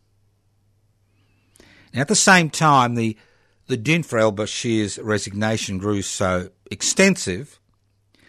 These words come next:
that in order to save their skin, the dictator for thirty years, al-Bashir, stepped down.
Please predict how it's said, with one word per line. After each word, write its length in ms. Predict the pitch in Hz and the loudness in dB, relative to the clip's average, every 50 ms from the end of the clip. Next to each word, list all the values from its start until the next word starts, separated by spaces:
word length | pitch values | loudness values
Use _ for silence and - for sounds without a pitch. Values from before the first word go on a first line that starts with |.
| _ _ _ | _ _ _
that 120 | 127 127 | 0 2
in 120 | 135 147 | 4 4
order 220 | 160 180 196 202 202 | 6 6 4 4 2
to 140 | 196 170 - | 0 -2 -6
save 680 | - - - 160 143 143 139 143 135 135 - 123 107 | -6 -2 0 0 2 2 2 0 -2 -4 -10 -4 0
their 220 | 117 113 113 110 | 0 2 2 0
skin, 920 | 107 - - - - - - - - 190 185 135 95 80 80 90 120 156 - _ _ _ _ _ _ _ _ _ _ _ _ _ _ _ _ _ _ _ _ _ _ _ _ _ _ _ _ _ _ _ _ _ _ _ - _ _ _ _ _ _ _ _ _ _ _ | -2 -4 -4 -4 -4 -4 -6 -8 -6 -4 -2 -2 -2 -4 -6 -8 -10 -12 -14 _ _ _ _ _ _ _ _ _ _ _ _ _ _ _ _ _ _ _ _ _ _ _ _ _ _ _ _ _ _ _ _ _ _ _ -20 _ _ _ _ _ _ _ _ _ _ _
the 120 | - 143 143 | -2 0 2
dictator 540 | 147 185 185 185 - 143 123 117 110 110 | 2 2 2 2 -2 0 0 2 0 0
for 100 | 104 113 | -2 -4
thirty 340 | 104 - - 120 117 110 113 | -6 -4 -2 -2 0 0 2
years, 260 | 113 110 104 98 98 | 0 0 0 -2 -4
al-Bashir, 880 | 120 120 110 101 98 95 95 - - - - 170 143 101 87 80 85 98 - _ _ _ _ _ | -4 -4 -4 -2 -2 -4 -6 -6 -8 -6 -4 -2 -2 -2 -2 -4 -6 -10 -12 _ _ _ _ _
stepped 640 | - - - - - - - 110 95 - - - - _ _ - | -4 -2 -2 -2 -2 0 2 2 2 0 -2 -14 -20 _ _ -10
down. 500 | 87 98 95 92 87 82 78 76 78 78 | -6 -4 -4 -2 -4 -6 -8 -12 -16 -20